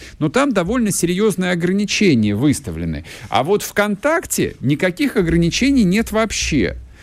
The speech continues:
То есть там себя чувствуют, как у себя дома, хохлоботы. То есть там цепсо резвится по полной программе. Там, а, проповедники толерастии вот в химически чистом виде,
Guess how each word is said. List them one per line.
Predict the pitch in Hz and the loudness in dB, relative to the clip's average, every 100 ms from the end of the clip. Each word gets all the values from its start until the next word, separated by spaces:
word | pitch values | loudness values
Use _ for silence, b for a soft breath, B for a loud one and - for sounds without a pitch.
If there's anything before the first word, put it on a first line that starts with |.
| B B | B B
То | 175 | 2
есть | 180 - | 2 2
там | 254 285 | -2 0
себя | - 190 202 | 0 0 0
чувствуют, | - 254 - 185 170 | 0 -2 -2 -2 0
как | 196 185 | 0 -2
у | |
себя | - 202 196 | -4 -2 0
дома, | 240 202 | 0 0
хохлоботы. | 170 190 208 226 180 175 143 117 151 185 _ _ - | 0 0 0 0 2 2 2 0 -4 -10 _ _ 0
То | 170 | 2
есть | 156 - | 2 0
там | 202 196 | -2 -2
цепсо | - 165 - 202 | -4 -6 -2 0
резвится | 180 147 165 190 - | 2 0 -2 -4 -4
по | 131 156 | -2 -2
полной | 143 190 175 147 | 2 2 2 0
программе. | 151 151 127 127 120 120 127 - B B B - | 0 0 2 2 2 -2 -6 -10 B B B -4
Там, | 196 226 247 220 208 | 0 0 0 0 2
а, | 202 196 190 185 180 | 2 2 2 2 2
проповедники | - 180 185 190 208 220 185 180 - 175 175 170 151 | 0 -2 0 0 0 -2 -2 -4 -4 2 4 4 2
толерастии | 165 175 180 170 - 208 208 180 | 2 4 2 0 -2 0 2 2
вот | 160 170 139 | 4 0 -2
в | - | -4
химически | 175 175 202 - - 156 | 0 2 2 2 -4 -4
чистом | - 180 - 175 | -4 -4 -2 0
виде, | 143 139 143 131 135 | 2 2 2 0 -4